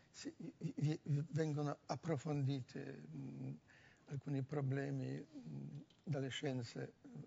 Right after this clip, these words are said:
che si sviluppano, e, e poi che ci hanno anche riflesso, cioè, su quello che è naturale dell'uomo, pertanto, pertanto anche il, il magistero che prende coscienza di questo.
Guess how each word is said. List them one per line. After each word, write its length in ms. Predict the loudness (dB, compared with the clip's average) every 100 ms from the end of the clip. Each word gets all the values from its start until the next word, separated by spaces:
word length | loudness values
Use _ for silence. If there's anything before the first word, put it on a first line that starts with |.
| -14 -20 -20 -16
che 120 | -8
si 160 | -6 -2
sviluppano, 840 | 0 2 0 -2 -4 -2 -2 -4 -10 -18 -20 -20 -20 -20 -20 -20 -20 -20 _ -20 -20 _
e, 120 | -8 -4
e 80 | -2
poi 280 | 2 2 4
che 320 | 4 4 2
ci 120 | 0 2
hanno 280 | 4 2
anche 280 | 0 0 2
riflesso, 680 | 2 2 2 2 -2 -6 -4
cioè, 300 | -4 -4 -4
su 300 | -6 -4 -4 2
quello 280 | 2 2
che 160 | 0 0
è 20 |
naturale 640 | 2 0 -2 0 0 0 0
dell'uomo, 640 | 0 0 -2 -2 -4 -8 -10
pertanto, 560 | -10 -8 -8 -8 -8 -16 -20 -20 -20 -20 -8
pertanto 420 | -6 -4 -4 -2
anche 360 | 0 0 -4 -10 -18 -20 -20 -20 _ -16 -8
il, 440 | -6 -6 -6 -6 -2
il 140 | 0
magistero 720 | 2 2 0 -2 -2 -2 -2 -4
che 140 | -8 -10 -18 -20 -20 -20 -20 -20 -20 _ -8
prende 320 | -2 0 0
coscienza 560 | 0 -2 0 0 0 -2
di 140 | -2
questo. 600 | -4 -4 -4 -6 -8 -8